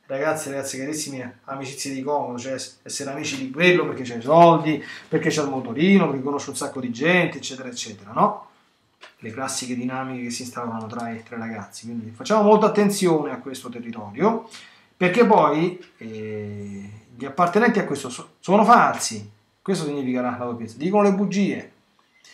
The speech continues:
perché per accaparrarsi le simpatie e per perseguire i propri, eh, s-, loschi, a volte, come dire, obiettivi e fini, devono mentire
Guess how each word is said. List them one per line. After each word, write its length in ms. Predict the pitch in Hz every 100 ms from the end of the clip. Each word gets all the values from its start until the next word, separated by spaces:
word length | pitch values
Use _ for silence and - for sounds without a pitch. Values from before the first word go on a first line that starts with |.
| _ _ _
perché 240 | - - 139
per 120 | 185
accaparrarsi 840 | - 190 170 175 202 208 - 156
le 60 | 147
simpatie 920 | 156 147 147 139 170 160 147 139 131
e 80 | 123
per 280 | - 175 -
perseguire 600 | 143 - 143 151 165 147
i 40 |
propri, 580 | 147 151 151 135 127 - - _
eh, 100 | 113
s-, 240 | 113 - 147
loschi, 600 | 165 180 - - - 143
a 60 |
volte, 640 | 127 151 156 143 131 131 127
come 160 | 127 131
dire, 300 | 147 139 131
obiettivi 600 | 127 135 - 180 160 131
e 40 |
fini, 640 | - 151 107 135 196 - -
devono 220 | 165 196
mentire 540 | - - 220 139 -